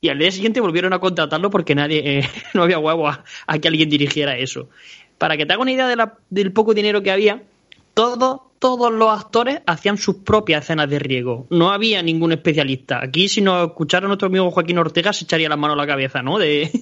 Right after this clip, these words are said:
<laughs> pero no había ni un solo especialista. De hecho, la, la escena en la que le guillotinan la cabeza a,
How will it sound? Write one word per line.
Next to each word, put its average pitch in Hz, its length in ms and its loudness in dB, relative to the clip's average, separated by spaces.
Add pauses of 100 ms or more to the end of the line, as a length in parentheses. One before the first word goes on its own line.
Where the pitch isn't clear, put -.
(140)
<laughs> - 200 -12
pero 165 160 2
no 180 140 2
había 226 180 0
ni 220 140 0
un 233 100 2
solo 190 220 0
especialista. 156 560 -2
De 151 160 0
hecho, 262 340 -2
la, 139 520 0
la 139 180 0
escena 202 380 0
en 220 60 -4
la 208 120 0
que 202 80 -4
le 196 140 0
guillotinan 185 520 0
la 165 120 0
cabeza 196 520 0
a, 139 680 -2